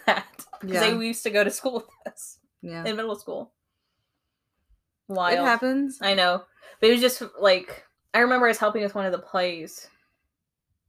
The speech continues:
Speaker 1: Um, it wasn't part of, like, a class. It was, like, extracurricular. I was a, like, help with props and stuff like that.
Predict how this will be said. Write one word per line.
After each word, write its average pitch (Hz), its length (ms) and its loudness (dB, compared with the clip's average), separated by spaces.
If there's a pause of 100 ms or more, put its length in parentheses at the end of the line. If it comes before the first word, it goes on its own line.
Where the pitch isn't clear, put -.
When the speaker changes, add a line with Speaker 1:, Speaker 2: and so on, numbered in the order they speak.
(480)
Speaker 1:
Um, 185 540 -8 (360)
it 185 60 -2
wasn't 196 280 4
part 180 180 -2
of, 175 60 -8
like, 170 140 -6
a 151 60 -8
class. 170 380 -6
It 170 40 -12
was, 175 100 -16
like, 165 100 -10
extracurricular. 160 840 -12 (1900)
I 208 60 2
was 196 120 2
a, 156 400 0 (140)
like, 185 300 0
help 165 160 -6
with 170 140 -6
props - 280 -6
and - 60 -14
stuff - 220 -16
like - 160 -14
that. 190 320 -12